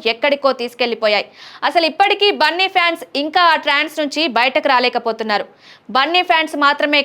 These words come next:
కాదు, ప్రతి సినిమా లవర్ ఇప్పటికే ట్రైలర్ను రిపీటెడ్ మోడ్లో చూస్తున్నారు. అసలు సుక్కు ట్రైలర్ని కట్ చేసిన విధానం మెంటలెక్కిస్తుంది. స్టోరీని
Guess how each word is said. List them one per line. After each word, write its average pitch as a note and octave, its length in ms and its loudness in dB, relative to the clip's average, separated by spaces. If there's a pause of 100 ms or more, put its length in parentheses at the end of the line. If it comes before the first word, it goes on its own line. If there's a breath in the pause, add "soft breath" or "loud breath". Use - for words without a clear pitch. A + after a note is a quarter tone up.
కాదు, B3+ 200 2 (240)
ప్రతి A#3 260 0 (120)
సినిమా E4+ 240 0 (100)
లవర్ E4 240 2 (200)
ఇప్పటికే D4 440 0
ట్రైలర్ను C4+ 540 0
రిపీటెడ్ D4+ 480 -2
మోడ్లో C4+ 340 0
చూస్తున్నారు. A#3 460 -4 (460 loud breath)
అసలు C#4+ 300 2
సుక్కు D4 280 2 (100)
ట్రైలర్ని E4+ 480 2
కట్ D#4+ 200 -2
చేసిన D#4+ 240 0 (100)
విధానం D4 360 0 (220)
మెంటలెక్కిస్తుంది. C4+ 760 -2 (420 loud breath)
స్టోరీని E4+ 460 2